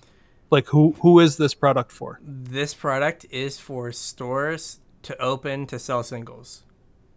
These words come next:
Speaker 2: This product is, if you wanna do a draft, more power to you, go do a draft. But, like, I can't see you justifying, like, more than one draft.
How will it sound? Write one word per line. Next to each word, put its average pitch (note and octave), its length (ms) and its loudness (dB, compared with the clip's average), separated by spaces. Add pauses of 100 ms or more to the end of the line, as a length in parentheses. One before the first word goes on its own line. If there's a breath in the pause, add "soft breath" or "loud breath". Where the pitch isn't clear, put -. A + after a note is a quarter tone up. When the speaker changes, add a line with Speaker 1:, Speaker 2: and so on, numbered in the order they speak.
(920)
Speaker 2:
This C#3 200 -4
product C#3+ 500 0
is, B2 540 -8 (760)
if D#3 200 0
you E3 120 -4
wanna D#3 280 0
do F#3 180 -2
a F#3+ 80 -2
draft, D3+ 640 0 (360)
more C#3+ 220 -4
power D#3+ 300 2
to D#3+ 160 -8
you, D3+ 160 -4
go C#3 140 -4
do B2+ 180 -6
a A#2 60 -6
draft. A2 540 -18 (760)
But, C#3 680 0 (920)
like, C3 300 0 (240)
I B2+ 80 -6
can't D3 340 -4
see - 160 -12
you C#3+ 140 -6
justifying, C#3 680 -2
like, B2+ 400 -4 (440)
more C3+ 280 -2
than B2+ 260 -4
one C3+ 260 -2
draft. A2 540 -6